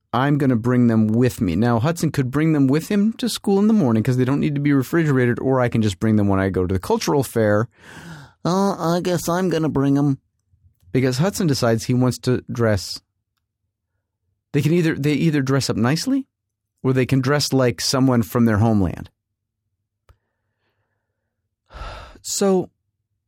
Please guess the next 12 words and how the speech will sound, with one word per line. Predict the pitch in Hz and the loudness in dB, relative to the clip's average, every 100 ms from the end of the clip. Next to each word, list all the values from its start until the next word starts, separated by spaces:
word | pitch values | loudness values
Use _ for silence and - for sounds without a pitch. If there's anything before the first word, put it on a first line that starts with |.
| _ - | _ -8
Hudson | 147 220 247 | -4 -2 0
decides, | 185 139 139 120 110 117 - _ _ _ _ _ _ - | 0 0 0 0 0 -2 -12 _ _ _ _ _ _ -10
you | 107 156 185 | -6 -4 0
know, | 214 120 104 _ _ - | 0 0 -2 _ _ -6
a-, | 127 90 | -4 -2
at | 139 | -2
nine | 147 165 | 0 0
at | 131 - | -2 -2
night, | 160 131 120 - _ _ | 0 0 -2 -6 _ _
the | 131 131 | -2 0
night | 139 120 | 0 0
before, | 110 - - 190 120 - | -4 -4 0 2 2 -2